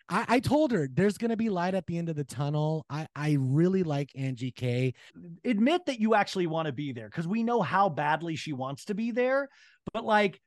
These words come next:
Speaker 2: you're, you're there now. You're here.
Speaker 1: You can
Speaker 2: You're a
Speaker 1: relax.
Speaker 2: part
Speaker 1: You got
Speaker 2: of
Speaker 1: the
Speaker 2: this.
Speaker 1: job.
Speaker 2: You're a part of this. So, like, start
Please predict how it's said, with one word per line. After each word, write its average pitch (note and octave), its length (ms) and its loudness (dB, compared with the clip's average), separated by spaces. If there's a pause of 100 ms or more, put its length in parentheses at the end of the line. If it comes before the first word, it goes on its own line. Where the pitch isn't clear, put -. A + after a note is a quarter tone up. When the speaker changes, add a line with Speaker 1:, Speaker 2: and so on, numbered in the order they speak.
(800)
Speaker 2:
you're, A3+ 260 -2
you're A3 240 0
there F#3 320 2
now. G2+ 300 -10
You're F3+ 200 -4
here. D3+ 380 -4
Speaker 1:
You F3+ 100 0
can B3+ 200 2
Speaker 2:
You're - 20 6
a B3 40 6
Speaker 1:
relax. A#3 280 8
Speaker 2:
part G3 160 4
Speaker 1:
You F3+ 60 0
got D#3+ 100 4
Speaker 2:
of - 80 0
Speaker 1:
the G3 60 -6
Speaker 2:
this. - 100 -4
Speaker 1:
job. C#3+ 400 0 (120)
Speaker 2:
You're A3+ 200 2
a A#3+ 60 2
part B3+ 360 2
of B2+ 120 -2
this. G2 180 -16
So, G#3 140 -2
like, G3+ 340 2 (280)
start B3+ 440 -4